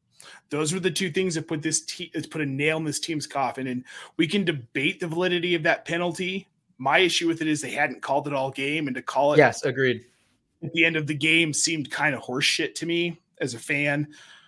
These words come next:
Speaker 1: But they called it, and it is what it is. There were a lot of things Philly could have done, like Jalen Hurts not fumbling the ball. But then we saw today there was a face mask on that play against Jalen Hurts that they didn't call.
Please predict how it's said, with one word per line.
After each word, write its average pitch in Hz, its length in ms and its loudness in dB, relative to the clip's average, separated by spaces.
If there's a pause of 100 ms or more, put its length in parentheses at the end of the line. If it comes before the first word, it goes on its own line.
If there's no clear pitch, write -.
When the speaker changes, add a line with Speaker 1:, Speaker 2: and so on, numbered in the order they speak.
(540)
Speaker 1:
But 165 140 0
they 180 100 6
called 165 340 6
it, 113 220 -8
and 147 100 -4
it 147 100 -2
is 165 200 0
what 170 100 -2
it 151 120 -2
is. 123 280 -4
There 143 140 -4
were 143 60 -2
a 139 40 -2
lot 156 240 4
of 156 80 -4
things 165 220 -4
Philly 156 240 -2
could - 220 0
have 170 120 4
done, 131 300 2
like 147 300 -2 (160)
Jalen 220 320 6
Hurts 208 220 4
not 185 220 2
fumbling 185 400 2
the 180 100 -2
ball. 165 460 0 (440)
But 151 140 -4
then 226 200 6
we 202 120 4
saw 160 280 2
today 170 680 0 (160)
there 214 100 4
was 202 140 4
a 196 40 2
face 220 360 0
mask 131 340 -6
on 123 160 -4
that 113 240 -12
play 139 460 -6 (100)
against 190 420 -4
Jalen 170 360 2
Hurts 190 340 -4
that - 100 -14
they 143 120 -4
didn't 135 260 -6
call. 107 500 2